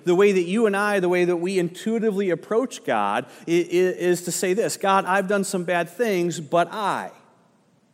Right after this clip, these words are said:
but I promise I'm gonna do better next time. God, I know I haven't talked to you for a while, but I promise I'm gonna start praying more. God, I know I've really screwed this situation up. I know I've really messed this situation up, but I promise I'm gonna do better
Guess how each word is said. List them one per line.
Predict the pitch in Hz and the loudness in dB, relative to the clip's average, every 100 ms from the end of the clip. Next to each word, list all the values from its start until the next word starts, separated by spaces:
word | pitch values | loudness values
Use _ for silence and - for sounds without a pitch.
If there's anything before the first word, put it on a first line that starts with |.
| _ | _
but | - 170 | 0 2
I | 170 175 | 4 2
promise | - 214 208 175 151 - | -2 -8 -4 -2 -4 -4
I'm | 160 | -6
gonna | 165 165 | -4 -4
do | 160 | -4
better | 151 185 160 143 139 - - | -4 -2 0 0 -2 -8 -8
next | 170 180 - | -6 -6 -10
time. | - 101 76 - _ _ _ _ _ - - | -12 -12 -14 -20 _ _ _ _ _ -20 2
God, | 214 226 | 4 6
I | 208 | 4
know | 214 | 2
I | 196 | 0
haven't | 196 196 | 0 -4
talked | - 196 208 | -4 -4 -4
to | 202 | -4
you | 185 | -4
for | 170 180 | -2 -2
a | |
while, | 165 175 170 | 0 2 2
but | 165 | 0
I | 160 | -2
promise | 160 202 202 202 185 | -4 -4 -2 -2 -2
I'm | 170 | -4
gonna | 170 165 | -4 -4
start | - 160 - | -4 -4 -4
praying | 180 175 147 | -8 -6 -4
more. | 101 87 73 - _ _ _ _ _ _ _ _ _ - _ | -6 -8 -14 -20 _ _ _ _ _ _ _ _ _ -20 _
God, | 202 220 220 | 4 6 6
I | 185 | 4
know | 185 202 214 | 4 6 6
I've | 185 170 | 4 4
really | 202 190 | 2 0
screwed | 170 - - 220 190 | -2 -8 -4 -2 0
this | 190 - | -2 -2
situation | 196 - 196 185 185 | -6 -2 0 0 -2
up. | 190 | -4
I | 180 | -2
know | 175 | 0
I've | 185 170 | 0 2
really | 180 170 | 0 0
messed | 160 180 196 - | 0 -4 -6 -4
this | 185 | -4
situation | 196 185 175 175 175 | -2 -4 -2 -2 -2
up, | 190 175 | -4 -2
but | 160 | -2
I | |
promise | 156 156 208 202 202 185 160 | -2 -4 -6 -4 -2 -4 -4
I'm | 165 | -4
gonna | 160 160 | -4 -4
do | 151 147 | -6 -4
better | 165 175 175 170 | -2 0 0 -2